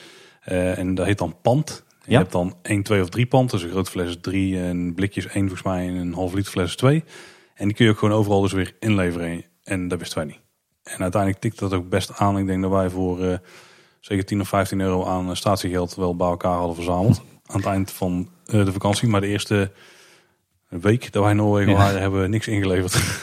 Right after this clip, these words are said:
Speaker 1: <laughs>
Speaker 2: Dat, dat geldt overigens voor heel Scandinavië. Dat werkt in heel Scandinavië zo.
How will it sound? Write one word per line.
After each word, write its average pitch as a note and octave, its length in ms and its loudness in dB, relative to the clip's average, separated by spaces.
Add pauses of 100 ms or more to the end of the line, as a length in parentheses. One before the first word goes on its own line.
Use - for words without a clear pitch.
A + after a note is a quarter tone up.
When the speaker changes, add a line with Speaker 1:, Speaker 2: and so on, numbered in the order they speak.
(160)
Speaker 1:
<laughs> - 240 0 (240)
Speaker 2:
Dat, G#2+ 160 -2
dat A2 160 2
geldt A#2 200 4
overigens G#2+ 260 2
voor G2+ 80 2
heel G2+ 140 2
Scandinavië. F2+ 560 -4
Dat A2 80 -2
werkt G2+ 180 -2
in G2 60 0
heel G#2 120 0
Scandinavië F2+ 560 -4
zo. F2 220 -4